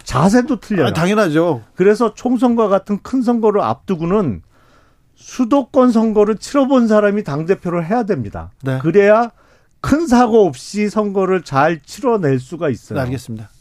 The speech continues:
Speaker 2: 김용남이 적임이다 이렇게 당권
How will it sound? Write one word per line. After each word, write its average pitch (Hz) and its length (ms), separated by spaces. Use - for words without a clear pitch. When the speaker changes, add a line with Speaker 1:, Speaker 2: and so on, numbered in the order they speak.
Speaker 2:
김용남이 175 720
적임이다 151 540
이렇게 127 440
당권 175 580